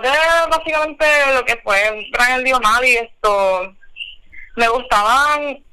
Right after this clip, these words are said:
algunos de los dibujos de Bruce Timm, un poquito. Esto, Bruce Timm era el que hizo el arte para la serie animada de Batman.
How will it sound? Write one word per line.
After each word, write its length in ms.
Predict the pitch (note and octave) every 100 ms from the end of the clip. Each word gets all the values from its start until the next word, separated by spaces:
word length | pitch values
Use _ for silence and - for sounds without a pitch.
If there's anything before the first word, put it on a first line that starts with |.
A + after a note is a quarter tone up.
| - -
algunos 600 | A#3 A#3 G#3 A3 A3 A#3
de 100 | B3+
los 380 | C#4 C#4+ C#4+ C#4
dibujos 440 | C#4 C#4+ C#4+ C4+
de 260 | A#3+ B3+ - -
Bruce 260 | A#3+ B3+ B3+ -
Timm, 340 | B3+ G3+ G3+ G#3+ - -
un 180 | A3+ A3+
poquito. 460 | A#3+ A3+ A3+ G3 -
Esto, 320 | G#3 - G3+
Bruce 180 | G3+ G3+
Timm 100 | G3
era 120 | G#3
el 100 | A#3+
que 720 | A#3+ A#3+ A#3 A3+ G#3+ G3+ F#3+ -
hizo 640 | - G#3+ A3 A3+ A3+ A3 G3 - -
el 280 | G#3 G3 F#3
arte 560 | - A3 A3 - F#3+ F#3+ _ _ -
para 200 | G3+ G3+
la 60 |
serie 140 | G3+ F#3+
animada 500 | G3+ G#3 G#3+ G#3+ G#3+
de 60 | G#3
Batman. 480 | G#3+ F3 F3+ F3